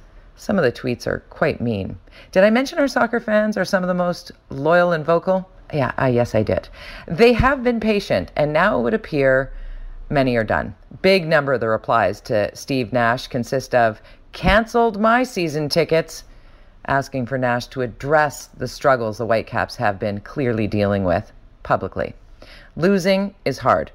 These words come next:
for everyone. When the team is in the basement, ownership must toss fans more than a bone labeled "hang tough."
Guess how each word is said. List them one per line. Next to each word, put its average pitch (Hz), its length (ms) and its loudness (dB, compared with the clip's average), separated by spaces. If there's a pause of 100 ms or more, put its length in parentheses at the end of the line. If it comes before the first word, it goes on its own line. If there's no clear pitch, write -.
for - 200 -2
everyone. 101 560 -2 (560)
When 127 140 2
the 127 100 2
team 190 280 0
is 185 120 0
in 190 80 2
the 180 80 4
basement, 214 540 2 (460)
ownership 202 580 0
must 165 580 -2
toss 165 480 0
fans 139 580 -2
more 127 300 2
than 143 140 -2
a 135 40 0
bone 117 460 2
labeled 107 480 2 (380)
"hang 110 480 -2
tough." 92 460 -4